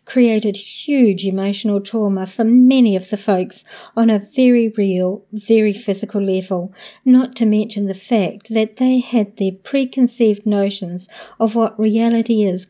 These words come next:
completely shattered by these experiences. With no support systems in place to help these people, many were vilified and laughed at, made fun of, or dismissed as being crackpots or charlatans. But you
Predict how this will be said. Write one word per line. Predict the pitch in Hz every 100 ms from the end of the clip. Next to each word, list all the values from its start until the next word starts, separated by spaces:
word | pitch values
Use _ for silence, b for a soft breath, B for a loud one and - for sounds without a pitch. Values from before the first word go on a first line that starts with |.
| -
completely | - 226 220 - - 277 - 196
shattered | 214 - 247 220 208 175 _ b b _
by | 196 202
these | 190 185 185
experiences. | 202 - - 208 196 185 - 180 170 - B B B -
With | 214
no | 208 202
support | 202 - 220 277 262 -
systems | - 208 202 185
in | 196 190
place | - 202 202
to | 233
help | - 247 240
these | 208 196
people, | - 190 180 185 180 B B B
many | - 240 240 214
were | 190 208
vilified | 202 254 254 - 196 180 180
and | 220 226 240
laughed | 247 240 240 -
at, | 175 175 -
made | 240 240 240
fun | - 294 269
of, | 202 180 180 B B -
or | 277
dismissed | 254 247 285 254 -
as | 220 -
being | 214 202 208
crackpots | - - 262 233 _ - 160 - - -
or | 226
charlatans. | - 226 220 208 208 165 160 175 - _ B B B B
But | 233 220 202 151 _
you | 220 220 233